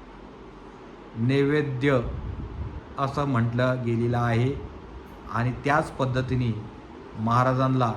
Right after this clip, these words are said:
प्रेमाने घास भरवायचा आहे आणि सदैव त्यांच्या चरणाशी लीन राहायचं आहे, अनन्य भाव ठेवायचा आहे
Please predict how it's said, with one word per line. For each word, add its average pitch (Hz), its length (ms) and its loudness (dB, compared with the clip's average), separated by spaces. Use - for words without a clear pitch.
प्रेमाने 120 480 0
घास 113 300 2
भरवायचा 113 480 0
आहे 123 120 0
आणि 113 320 0
सदैव 170 420 4
त्यांच्या 135 460 2
चरणाशी 127 520 0
लीन 131 220 2
राहायचं 123 300 -2
आहे, 110 100 -2
अनन्य 170 420 2
भाव 117 260 2
ठेवायचा 110 460 -2
आहे 104 100 -8